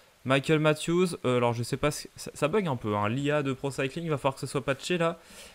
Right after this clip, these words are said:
Ça bug un peu certaines fois, donc du coup on a Michael Matthews qui ne fera pas le sprint, Vingegaard qui va perdre du temps, euh, Nils Politt qui fera pas le sprint, Romain Bardet qui va perdre du temps,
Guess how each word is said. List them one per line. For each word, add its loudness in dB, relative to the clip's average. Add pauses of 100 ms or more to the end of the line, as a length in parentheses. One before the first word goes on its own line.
(100)
Ça 0
bug 4
un 2
peu -2
certaines -2
fois, -2
donc -4
du 0
coup -6
on 0
a 4 (720)
Michael 4
Matthews 0
qui -8
ne -6
fera -4
pas 0
le -2
sprint, -2
Vingegaard 2
qui -8
va 2
perdre -2
du -2
temps, 0 (800)
euh, 2
Nils -4
Politt 2
qui -10
fera -6
pas -2
le 0
sprint, -2 (760)
Romain 6
Bardet 6
qui -4
va 4
perdre 0
du 0
temps, 0